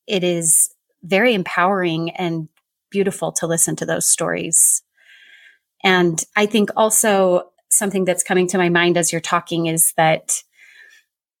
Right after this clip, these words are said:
we often also think of grief as,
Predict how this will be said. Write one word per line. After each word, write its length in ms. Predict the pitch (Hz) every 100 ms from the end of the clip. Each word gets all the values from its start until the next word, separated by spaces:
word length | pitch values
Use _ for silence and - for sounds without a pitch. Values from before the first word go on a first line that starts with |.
| _ _ _ -
we 240 | 214 202
often 400 | - 202 - 196
also 280 | - - 208
think 220 | 190 175
of 180 | 170 160
grief 600 | - 190 185 - - - - -
as, 720 | 185 170 170 165 - -